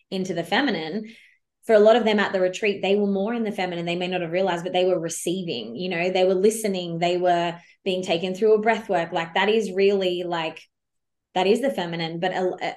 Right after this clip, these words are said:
a, a lot of the time we live in this world that just thinks we've gotta do more, do more, do more, do more, do more.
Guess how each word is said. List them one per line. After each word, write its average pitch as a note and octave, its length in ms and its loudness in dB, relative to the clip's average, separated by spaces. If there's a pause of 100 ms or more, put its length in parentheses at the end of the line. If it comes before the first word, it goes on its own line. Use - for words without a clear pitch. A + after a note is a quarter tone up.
a, F#3 40 0
a F#3 60 0
lot F#3 200 0
of F#3+ 100 2
the F#3 120 -2
time F3+ 500 -2
we F3 380 -2
live F#3 160 0
in F3+ 80 -2
this E3+ 200 -6
world F3 220 0
that F3 100 -6
just F3+ 180 -6
thinks F3 200 -6
we've E3+ 80 -6
gotta F3+ 160 2
do G3+ 220 4
more, F#3 180 4
do F3+ 160 0
more, F3 160 -4
do F3+ 160 -6
more, F3 160 -4
do F3 160 -4
more, F3 180 -4
do G#3 220 0
more. F3+ 380 -2